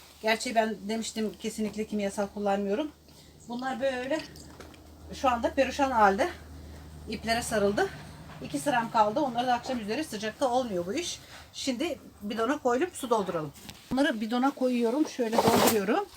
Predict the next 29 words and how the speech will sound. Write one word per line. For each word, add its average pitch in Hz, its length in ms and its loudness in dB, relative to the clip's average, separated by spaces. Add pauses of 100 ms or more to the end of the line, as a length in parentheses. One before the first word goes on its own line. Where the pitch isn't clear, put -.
(400)
Üzerine 220 520 4
de 185 100 -2
su 277 240 -4
koyuyorum. 320 600 4 (720)
Diğer 277 260 10
iki 269 220 0
sırayı 240 360 2
da 214 240 2 (680)
yolduktan 214 520 2
sonra 214 320 4
onları 226 320 4
da 294 100 4
koyuyorum. 311 640 2 (520)
Bir 302 60 4
hafta 285 420 6
on 269 280 6
gün 311 240 6 (180)
sonra 254 380 4 (480)
havalar 262 380 10
sıcak 302 360 0
olunca 294 360 2
daha 302 140 6
çabuk - 460 -2 (280)
tabii 240 360 2 (720)
fermente 220 480 4
oluyor. 226 340 2 (160)
Fermente 294 480 4
olduktan 262 440 4
sonra 262 300 2